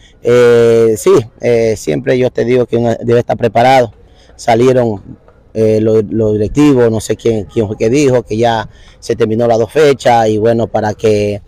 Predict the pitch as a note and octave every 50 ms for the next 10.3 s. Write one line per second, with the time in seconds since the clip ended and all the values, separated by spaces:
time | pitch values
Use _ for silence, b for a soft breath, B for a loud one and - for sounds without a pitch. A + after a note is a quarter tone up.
0 | b b b b b - - B2+ B2 A#2+ A#2+ A2 - A2 G#2+ A2 - D3 C#3+ C#3+
1 | C#3+ C3+ B2+ A2 - A#2 A2+ - A#2+ A#2 A#2 A2+ A#2 A#2+ A#2 A#2 A2+ A2+ B2+ C3+
2 | C3+ A#2+ - A#2+ G#2+ A2 A2+ A2+ G#2 - - A2+ A2+ C3 C#3 C3+ B2 A#2 G#2+ -
3 | A#2+ A#2+ A#2 A2+ G#2+ - - - - - - - A2 G#2+ G2 - A2+ G#2 - A2
4 | G2+ - G#2+ G#2 - B2 B2 A#2 A2+ A2 G#2+ G#2 G2+ F#2+ F#2 b b b b b
5 | b b b - G#2 G#2+ G#2 - - A#2 A2 A#2 C#3 D3 C#3 A#2 A2 G#2 - F#2
6 | F#2+ G#2 F2+ G2 G#2+ G#2 G#2+ G#2+ A2 A#2 A#2+ A2+ A#2 A2+ A#2 A2+ A2+ G#2+ - -
7 | G#2 F#2 - D3 C3+ G#2+ - - - b b b b b b - - - B2+ B2
8 | B2+ C#3 D#3 E3+ D#3+ C#3+ B2+ A#2+ A2 - A#2 G#2 G2 - - G#2+ G2 - - -
9 | - - - - - - - - - - C3+ C3 B2 A#2+ A#2 G#2+ - - G#2 G#2+
10 | G2+ - - C#3 C3+ B2+